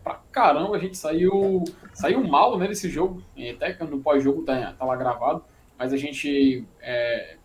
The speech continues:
sei lá, cara, poxa, quatro gols do mesmo jogador, o Boeck errando tudo, a defesa, o sistema defensivo também errando tudo.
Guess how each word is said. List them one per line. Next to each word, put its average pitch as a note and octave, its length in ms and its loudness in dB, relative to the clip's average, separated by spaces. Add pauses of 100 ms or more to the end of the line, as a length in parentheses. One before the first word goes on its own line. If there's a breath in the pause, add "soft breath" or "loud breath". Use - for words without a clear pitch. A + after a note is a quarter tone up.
(140)
sei B3 160 -2
lá, A3+ 140 6
cara, - 160 -6
poxa, - 260 2
quatro - 300 0
gols A#3+ 220 2
do A3+ 40 -2
mesmo B3+ 160 -4
jogador, G3 520 6
o E3 80 4
Boeck F#3 360 -2
errando F#3 320 -2 (100)
tudo, D#3+ 720 0
a D3+ 80 2
defesa, F#3 360 0
o - 20 -6
sistema F#3 340 -6
defensivo F3+ 380 -4
também F#3 200 -4
errando F3+ 320 0
tudo. G3 360 -2